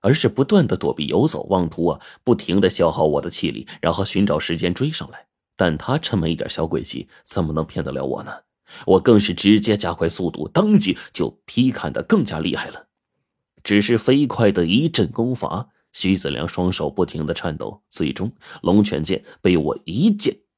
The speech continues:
斩飞了出去。但即便是这样，这把龙泉剑竟然依旧是一点儿损伤都没有，看得我不由得一阵激动。这把剑从开始跟我交锋到现在，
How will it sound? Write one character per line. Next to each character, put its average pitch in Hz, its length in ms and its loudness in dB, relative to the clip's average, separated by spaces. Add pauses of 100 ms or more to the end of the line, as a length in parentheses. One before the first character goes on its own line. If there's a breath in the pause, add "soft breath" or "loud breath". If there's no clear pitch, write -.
(520)
斩 - 240 -2
飞 - 220 -6
了 - 160 -12
出 - 140 -16
去。 - 180 -14 (680)
但 185 200 4
即 127 240 -2
便 170 160 4
是 - 140 -4
这 - 140 -6
样， - 300 -12 (280)
这 101 180 4
把 87 140 4
龙 87 220 4
泉 82 200 -2
剑 82 320 -4 (520)
竟 98 180 0
然 78 260 0
依 110 200 -2
旧 101 120 -2
是 92 200 -6
一 110 160 -4
点 85 260 -8
儿 156 160 2
损 - 300 -2
伤 - 200 -10
都 - 120 -12
没 67 160 -6
有， - 240 -12 (440 loud breath)
看 98 300 2
得 85 120 4
我 80 120 6
不 - 140 0
由 80 240 2
得 87 100 -2
一 87 300 0
阵 - 200 -6
激 - 200 -10
动。 - 180 -18 (1160 loud breath)
这 175 180 8
把 127 160 6
剑 139 200 6
从 123 140 4
开 156 240 4
始 80 160 -2
跟 95 160 4
我 80 100 4
交 90 160 2
锋 95 140 2
到 85 80 0
现 85 240 0
在， - 220 -6